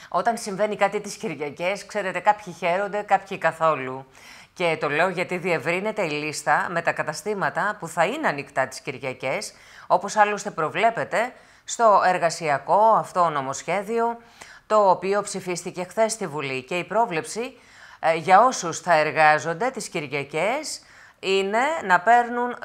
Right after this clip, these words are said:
ρεπό. Λοιπόν, καταλαβαίνετε πως θα υπάρχει έξτρα ημέρα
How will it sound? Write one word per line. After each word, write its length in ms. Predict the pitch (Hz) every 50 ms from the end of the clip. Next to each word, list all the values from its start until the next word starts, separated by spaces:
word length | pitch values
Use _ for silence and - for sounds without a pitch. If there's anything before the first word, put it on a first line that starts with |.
| 180 180 180
ρεπό. 640 | 180 180 175 180 - 220 226 190 151 139 147 147 147 - - _ _ _ - - - - - - -
Λοιπόν, 540 | 165 170 180 185 160 170 185 - 170 165 156
καταλαβαίνετε 720 | 165 170 170 175 170 170 170 170 208 226 226 226 220 220 214
πως 400 | - 185 175 170 170 165 - 185 156 156
θα 420 | 139 - - 180 165 151 147 147 - -
υπάρχει 840 | 160 - - 196 208 202 196 - - 190 160 147 139 139 - - - _ _ -
έξτρα 680 | - 220 247 247 247 - - - 175 151 135 117 - -
ημέρα 640 | 151 151 147 143 147 143 143 143 160 190 247 285 -